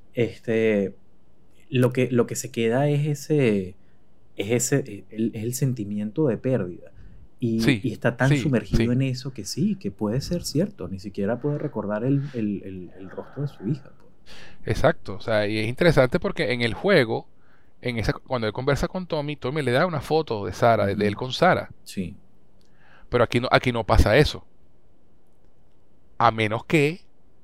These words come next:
Speaker 2: eh, Ellie se lo dé luego,
Speaker 1: Sí.
Speaker 2: como pasa en el juego.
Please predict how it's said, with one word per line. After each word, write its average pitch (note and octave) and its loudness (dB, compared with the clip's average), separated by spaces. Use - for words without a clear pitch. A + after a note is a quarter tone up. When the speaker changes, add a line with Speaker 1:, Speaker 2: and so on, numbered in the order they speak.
Speaker 2:
eh, G#2 2
Ellie A2 2
se C3 2
lo G#2 0
dé G#2 2
luego, A#2 0
Speaker 1:
Sí. G2 0
Speaker 2:
como G2+ -6
pasa - 0
en G2 -8
el F#2+ -8
juego. A#2+ 0